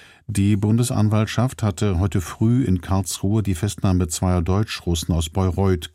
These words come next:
bekannt gegeben. Einer von ihnen sitzt bereits in Untersuchungshaft,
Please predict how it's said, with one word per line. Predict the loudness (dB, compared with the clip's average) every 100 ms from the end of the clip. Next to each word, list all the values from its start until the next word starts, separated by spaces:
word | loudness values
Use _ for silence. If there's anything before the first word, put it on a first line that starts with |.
| -10 -8
bekannt | -2 -2 -2 -4
gegeben. | -6 -2 -2 -2 -6 -10 -20 -20 -8
Einer | -2 2 2
von | 0 -2
ihnen | 0 2 2
sitzt | 2 -2 -4 -6
bereits | -4 0 0 0 -4
in | -2 0 0
Untersuchungshaft, | 0 0 0 0 2 0 0 -2 -4